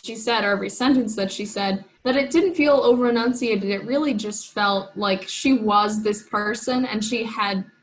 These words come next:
had those memories that could really weigh down those words. And I thought it was, like, it was just really cool. They really became, like, they didn't they weren't, like, overly trying to be someone else, but the,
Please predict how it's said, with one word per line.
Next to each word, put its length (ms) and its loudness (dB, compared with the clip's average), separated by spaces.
had 340 0
those 240 -2
memories 480 0
that 120 -8
could 120 -6
really 240 4
weigh 260 2
down 380 0
those 240 -4
words. 500 -6
And 100 -18
I 80 -10
thought 220 -2
it 80 -8
was, 240 -6
like, 160 -4
it 140 -4
was 160 0
just 180 -4
really 220 -2
cool. 180 0
They 120 0
really 280 0
became, 640 -2
like, 300 -4
they 120 4
didn't 320 0
they 140 2
weren't, 340 0
like, 340 -2
overly 420 4
trying 400 -2
to 100 -6
be 140 -4
someone 340 -2
else, 360 0
but 220 -4
the, 240 0